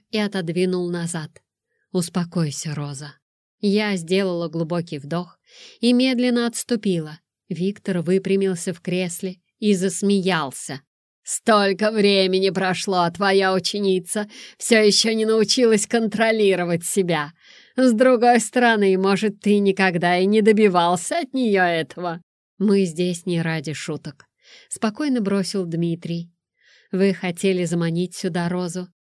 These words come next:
и теперь нам нужно знать, зачем. Разве обязательно должна быть какая-то дурная причина? Мне просто хотелось узнать, как она поживает.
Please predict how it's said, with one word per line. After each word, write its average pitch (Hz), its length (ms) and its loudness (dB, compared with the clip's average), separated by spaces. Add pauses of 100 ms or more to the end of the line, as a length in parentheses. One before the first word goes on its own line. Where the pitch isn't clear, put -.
(100)
и 196 140 2
теперь 196 460 0
нам 170 220 0
нужно 160 380 -2
знать, 156 340 -6
зачем. 147 560 -6 (380)
Разве 165 480 -4
обязательно 170 840 -4
должна 160 420 -6
быть 165 180 -8
какая-то 170 580 -4
дурная 160 540 -2
причина? 160 760 -6 (440)
Мне 190 320 2
просто 165 500 -8
хотелось 170 580 -6
узнать, 151 440 -8
как 160 200 -8
она 160 240 -6
поживает. 156 680 -8